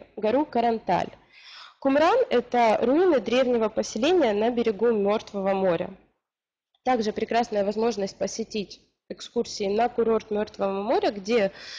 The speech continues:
туристы будут, э, целый день на Мертвом море, плюс крепость Масада и Мертвое море спа Энгеди. Энгеди — это прекрасный парк-заповедник на Мертвом море.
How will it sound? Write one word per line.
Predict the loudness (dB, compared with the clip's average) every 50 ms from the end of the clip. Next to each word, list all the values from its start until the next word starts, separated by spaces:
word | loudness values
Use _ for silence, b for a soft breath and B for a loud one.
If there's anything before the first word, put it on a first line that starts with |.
| B B B B B
туристы | -2 0 2 2 0 -2 -2 -2 0 0 0 -2 -4 -8
будут, | -8 -4 -4 -2 0 -2 -2 -4 -4 -6 -2
э, | 0 2 4 4 2 2 -2 -6 -10 _ _ _ _ _ _ _ _ _ _ _ _ _ -12
целый | -4 0 2 4 4 4 2
день | 0 0 0 0 0 0 0 -4 -4 -6 -12 b b b b b b b
на | -2 0 2
Мертвом | 2 2 2 0 0 0 0 2
море, | 2 2 4 4 2 2
плюс | 0 -2 -2 -2 -2 -2 -4
крепость | -4 0 0 0 0 0 -4 -6 -6 -6
Масада | -4 -4 -4 -4 -2 -2 0 0 0 0 0 0
и | 0 0 -2 -2
Мертвое | 0 2 0 0 0 -2 -4 -4 -2 -2 -2
море | 0 0 0 0 0 -2
спа | -4 -4 -4 -2 0 0 2 0
Энгеди. | -2 -2 -2 -4 -4 -4 -4 -6 -8 -8 -4 -4
Энгеди — | -4 -4 -2 -2 0 -2 0 2 0 0 0 0 -2 -4
это | -2 -4 -6
прекрасный | -6 -6 -10 -8 -4 -2 -2 -2 -2 -2 -4 -6 -6
парк-заповедник | -4 -2 -2 -2 -2 -2 -8 -8 -8 -8 -6 -4 -2 -2 -2 -2 -6 -8 -6
на | -4 -2 -2
Мертвом | -2 0 -2 -2 -4 -6 -10 -10 -8 -6 -4
море. | -2 0 0 0 0 -2 -4 -8